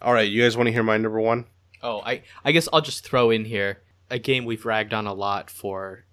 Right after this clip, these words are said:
Speaker 2: components is Through the Ages. And there is a new version with cubes, and it's way better, but I don't have it because I already have the old one.
Speaker 1: Yeah.
Speaker 2: But that's a game with cylinders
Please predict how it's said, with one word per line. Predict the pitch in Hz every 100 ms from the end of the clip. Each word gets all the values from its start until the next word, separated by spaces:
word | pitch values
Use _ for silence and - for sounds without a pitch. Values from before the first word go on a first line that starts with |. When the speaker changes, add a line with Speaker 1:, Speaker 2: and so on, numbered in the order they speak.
| _
Speaker 2:
components | - 104 - 107 101 95 -
is | 95 98 90 - - _
Through | - 101
the | 92
Ages. | 92 95 90 - _ _ - - -
And | 104 92 90 87 - -
there | 117
is | 139
a | 135
new | 117
version | 110 107 107
with | 95 -
cubes, | - 98 95 -
and | 101
it's | -
way | 95 95
better, | 98 95 92 -
but | 95
I |
don't | 95 95
have | 104 92
it | 95 -
because | 101 - 95 90 - - _ 107
I |
already | 101 95
have | 98
the | 95
old | 98 104
one. | 120 131 _ _ 117
Speaker 1:
Yeah. | 113 78 - -
Speaker 2:
But | 101 76 -
that's | 123 -
a | 117
game | 113 104 101 98 98 _ _ _ -
with | 117
cylinders | - 156 131 101 98 95 -